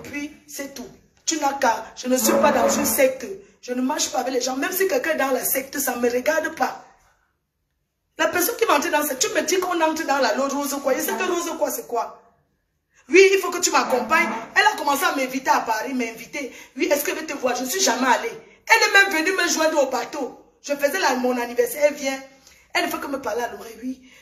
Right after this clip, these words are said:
euh, je voulais t'inviter chez les personnalités, mais tu sais qu'ils sont dans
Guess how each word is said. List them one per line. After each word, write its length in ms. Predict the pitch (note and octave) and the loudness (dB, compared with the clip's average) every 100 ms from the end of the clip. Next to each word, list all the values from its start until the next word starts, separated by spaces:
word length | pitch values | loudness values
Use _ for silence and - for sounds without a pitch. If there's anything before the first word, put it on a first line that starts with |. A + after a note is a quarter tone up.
| _ | _
euh, 40 | G#3 | -10
je 100 | - | -6
voulais 120 | C4 | -4
t'inviter 420 | C4 B3 - - C4 | -2 -4 -4 -2 0
chez 160 | C4 | 0
les 60 | A#3 | -2
personnalités, 1000 | - A3 - G3+ G3+ - - C4 C4 - - - | -8 -6 -6 -6 -14 -8 -2 0 -2 -6 -18 -6
mais 360 | A#3 B3 C4 - - - | 0 2 2 -2 -12 -10
tu 100 | C4+ | -6
sais 220 | C#4 C4 | -6 -6
qu'ils 140 | C4+ | -6
sont 180 | B3+ A#3+ | -6 -6
dans 360 | A#3 G3+ F#3+ | -8 -12 -16